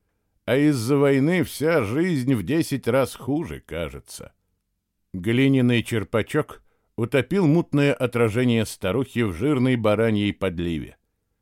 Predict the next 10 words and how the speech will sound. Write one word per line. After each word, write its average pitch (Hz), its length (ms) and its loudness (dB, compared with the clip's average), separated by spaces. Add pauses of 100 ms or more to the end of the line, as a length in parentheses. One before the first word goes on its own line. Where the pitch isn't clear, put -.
(440)
«Как 151 340 0
горько 147 500 0
об 131 300 0
этом 120 320 0
слышать», - 800 -10 (500)
пробормотал 101 760 -2
невзрачный 92 920 -4 (340)
и 131 100 0
продолжил 127 640 0
беседу. 92 580 -8